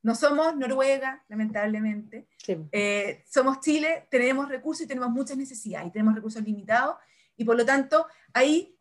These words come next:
Speaker 1: ¿qué es fundamental? Educación. La
Speaker 2: Ujú.
Speaker 1: educación es básica para un régimen democrático y es básica para, para el desarrollo humano, espiritual de las personas
Speaker 2: Ujú.
Speaker 1: y para su progreso. Salud.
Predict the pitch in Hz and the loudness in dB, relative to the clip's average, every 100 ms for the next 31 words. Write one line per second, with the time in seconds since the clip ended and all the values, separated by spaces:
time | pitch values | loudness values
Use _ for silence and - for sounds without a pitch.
0 | - 359 359 339 320 247 185 170 - 220 | -6 -6 -2 0 0 -2 -4 -6 -6 -2
1 | 220 208 - 185 - - _ _ _ _ | 0 -2 -6 -10 -12 -20 _ _ _ _
2 | _ _ _ - 185 220 226 226 269 277 | _ _ _ -6 4 4 4 2 0 -2
3 | 214 190 302 - 330 349 370 - _ 240 | -4 0 0 0 0 2 0 -10 _ -4
4 | 247 254 262 254 233 220 214 254 269 269 | -2 -2 -4 -6 -2 -2 -2 -4 -4 -8
5 | 302 _ - 233 220 247 247 240 294 - | -8 _ -4 -2 0 -2 -2 -6 -8 -8
6 | _ _ - 226 220 208 226 233 220 226 | _ _ 0 4 4 2 0 0 -2 -2
7 | 214 247 240 233 _ - 220 226 320 339 | -2 0 -2 -4 _ 4 8 8 8 4
8 | 359 302 _ _ _ 220 - 247 220 302 | -2 -8 _ _ _ -12 -4 -2 0 2
9 | 311 262 - 185 - - _ _ _ _ | 2 0 -8 -16 -16 -20 _ _ _ _
10 | _ _ - 165 214 220 _ _ 254 247 | _ _ -20 -20 -18 -20 _ _ 0 2
11 | 247 220 233 220 180 - 175 - _ _ | 2 0 0 2 0 -2 -8 -12 _ _
12 | _ _ _ - 269 254 262 | _ _ _ -2 2 4 2